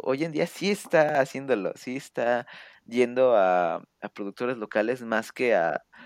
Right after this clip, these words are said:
a Walmart o a, o a otro tipo de cadenas grandes.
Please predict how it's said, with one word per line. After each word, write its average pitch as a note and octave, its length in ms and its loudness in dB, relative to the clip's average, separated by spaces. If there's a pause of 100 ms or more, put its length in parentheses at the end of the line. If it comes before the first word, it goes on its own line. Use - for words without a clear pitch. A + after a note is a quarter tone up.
(360)
a G2+ 140 -4
Walmart G#2+ 760 2
o F2+ 140 -2
a, D#2+ 600 0 (520)
o F#2+ 100 -4
a F2 260 2
otro G#2+ 340 0
tipo - 280 -4
de F2 320 -2
cadenas G2 500 -4
grandes. G2 600 -4